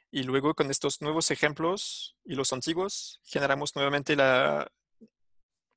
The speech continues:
la vectorización, la, la, la nueva matriz, antes de dar todo a la regresión logística y volver a aprender. Entonces, simplemente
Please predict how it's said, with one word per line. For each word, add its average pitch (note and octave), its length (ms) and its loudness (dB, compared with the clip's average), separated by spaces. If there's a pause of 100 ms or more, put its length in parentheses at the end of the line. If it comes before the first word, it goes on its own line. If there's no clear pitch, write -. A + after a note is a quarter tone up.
(160)
la B2 160 4
vectorización, B2 720 0
la, C3+ 220 0
la, C3 180 -4
la C#3 160 -8
nueva B2+ 240 -8
matriz, - 520 -6 (240)
antes C#3 300 -6
de C3+ 100 -6
dar C3 160 2
todo C3+ 320 -6
a C3+ 80 -2
la C3+ 180 -2
regresión C3 320 -6
logística C#3 500 -8 (920)
y C3 120 -8
volver C3+ 320 -4
a C3 60 2
aprender. C3+ 420 -6 (800)
Entonces, C3 880 -6 (460)
simplemente C#3+ 1120 0